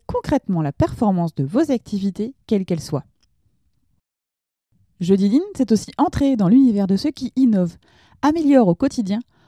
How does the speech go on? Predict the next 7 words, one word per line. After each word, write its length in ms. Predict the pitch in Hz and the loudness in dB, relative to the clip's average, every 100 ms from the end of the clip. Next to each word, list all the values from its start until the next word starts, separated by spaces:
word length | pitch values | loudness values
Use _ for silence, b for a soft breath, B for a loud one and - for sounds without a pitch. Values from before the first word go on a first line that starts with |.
| _ | _
en 140 | 190 180 | -8 -4
partageant 560 | 302 311 - 190 160 | -4 -4 -2 0 0
avec 340 | 196 247 180 190 | 0 0 -2 -4
eux, 100 | 240 _ _ _ _ - | -8 _ _ _ _ -4
attraper 440 | 254 - 226 170 | -2 0 -2 0
leur 200 | 147 156 | -2 -2
essentiel, 600 | 226 - 208 - 165 247 | -2 -4 -6 -4 -4 -6